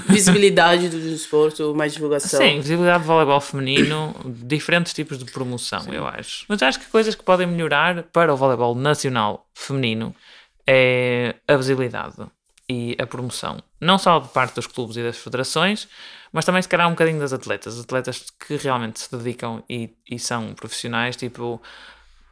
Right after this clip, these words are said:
Speaker 2: partilharem as suas experiências, não é? Tipo, também por isso é que eu as trago aqui, para elas poderem <laughs> falar e, eh, e pelo menos chegar a mais, a mais algumas pessoas que possam ter o interesse de, de seguir esses passos. Porque depois é isso, isto é tudo, isto é tudo cíclico, porque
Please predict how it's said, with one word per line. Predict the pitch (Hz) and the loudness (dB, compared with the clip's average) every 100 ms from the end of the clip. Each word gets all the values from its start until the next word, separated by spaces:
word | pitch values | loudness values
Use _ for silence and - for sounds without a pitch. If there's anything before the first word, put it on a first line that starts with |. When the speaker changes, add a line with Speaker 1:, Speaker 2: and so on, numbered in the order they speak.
| _ _ - | _ _ -2
Speaker 2:
partilharem | 160 170 165 127 120 127 | -2 2 2 2 -2 -6
as | - | -4
suas | 131 123 | -4 -4
experiências, | - - 113 - 110 - 120 | -8 -6 -6 -6 -10 -14 -12
não | 120 | -10
é? | 127 | -10
Tipo, | 127 110 117 | -10 -12 -10
também | 127 165 | -6 -6
por | 202 | -2
isso | 208 196 | -2 -2
é | |
que | 196 | -2
eu | 175 | -4
as | 160 | -4
trago | 151 151 | -4 -4
aqui, | 185 135 | -4 -6
para | 107 120 | -8 -8
elas | 117 123 120 | -8 -8 -12
poderem | 143 131 127 123 | -8 -6 -6 -6
<laughs> | |
falar | - - 123 110 - 120 151 202 190 254 - - | -6 -6 -6 -8 -8 -10 -6 -6 -2 -2 -2 -4
e, | 139 123 | -2 0
eh, | 123 120 | 0 -2
e | 143 | -4
pelo | 127 135 | -4 -4
menos | 131 127 - | -4 -2 -2
chegar | 139 127 127 | 0 2 2
a | 127 | 0
mais, | 127 123 123 - - | 0 -2 -4 -8 -8
a | |
mais | 127 123 123 | -6 -4 0
algumas | 127 123 123 - | -2 -2 -4 -6
pessoas | - 123 123 | -4 -4 -4
que | - | -6
possam | 123 120 127 | -4 -4 -6
ter | 117 120 | -6 -4
o | 120 | -4
interesse | 123 120 123 123 - 127 | -6 -4 -2 -2 -6 -6
de, | 123 123 | -4 -4
de | 123 - | -8 -10
seguir | - 123 127 | -6 -4 -2
esses | 127 - | -2 -4
passos. | - 123 - - - - - - | -2 -2 -2 -10 -12 -14 -20 -4
Porque | 214 226 | 0 2
depois | 226 233 226 | 4 4 4
é | 277 | 4
isso, | 208 139 | 0 -2
isto | 135 | 0
é | 156 | 0
tudo, | 156 147 151 156 - - - - | 0 0 0 0 -4 -14 -16 -4
isto | 160 | 0
é | |
tudo | 151 160 | 2 0
cíclico, | - 185 131 127 131 127 | 0 0 0 -4 -4 -6
porque | 131 127 - | -4 -6 -2